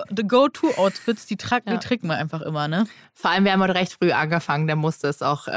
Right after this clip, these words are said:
Speaker 2: wir haben noch
Speaker 1: Schnell
Speaker 2: davor
Speaker 1: gehen.
Speaker 2: telefoniert und da musste es echt schnell gehen,
Speaker 1: Und
Speaker 2: deshalb.
Speaker 1: man darf nicht vergessen, ich muss ja auch immer, oder ich, nein, ich darf, ich darf ja immer schön hier Fahrrad hinfahren. Das heißt, es ist auch grad ja schön kalt. Und dann habe ich mir einfach, äh, ja, was Bequemes und, äh, trotzdem schick, aber auch warm,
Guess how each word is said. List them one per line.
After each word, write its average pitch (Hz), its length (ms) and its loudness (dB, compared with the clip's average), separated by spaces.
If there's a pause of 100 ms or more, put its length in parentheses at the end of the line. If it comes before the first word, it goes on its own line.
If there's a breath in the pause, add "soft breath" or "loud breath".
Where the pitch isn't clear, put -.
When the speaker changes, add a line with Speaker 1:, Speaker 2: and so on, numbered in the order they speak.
(240)
Speaker 2:
wir 156 80 0
haben 156 80 0
noch 156 100 2
Speaker 1:
Schnell 196 220 6
Speaker 2:
davor 202 100 6
Speaker 1:
gehen. 220 120 2
Speaker 2:
telefoniert 170 720 0
und 147 160 -4
da 147 80 -2
musste 139 240 -8
es - 80 -12
echt 131 160 -10
schnell - 240 -12
gehen, - 80 0
Speaker 1:
Und 214 100 6
Speaker 2:
deshalb. 220 180 2
Speaker 1:
man 196 100 2
darf 202 120 0
nicht 208 100 -4
vergessen, 190 320 -2
ich - 120 -8
muss 220 160 -2
ja 190 120 -2
auch - 100 -10
immer, 190 180 -4
oder 175 80 0
ich, - 120 -6
nein, 175 200 0
ich - 100 -8
darf, 175 300 2
ich - 120 -14
darf 180 220 -2
ja 175 60 -4
immer 170 340 0
schön 202 240 0
hier 180 140 4
Fahrrad 185 340 0
hinfahren. 165 500 0
Das 170 120 -2
heißt, 180 140 -2
es 170 120 -8
ist - 160 -4
auch 170 140 0
grad 165 200 0
ja 165 120 -2
schön 165 180 -6
kalt. 170 340 0 (320 loud breath)
Und 180 120 0
dann 160 160 4
habe 170 80 0
ich - 100 -10
mir - 80 -4
einfach, - 300 -6
äh, 165 320 2
ja, 160 240 0
was 175 100 -6
Bequemes 208 640 0
und, 202 300 -2
äh, 202 260 -2 (680 loud breath)
trotzdem 214 360 2
schick, - 340 -4
aber 247 220 2
auch 214 140 0
warm, 170 340 2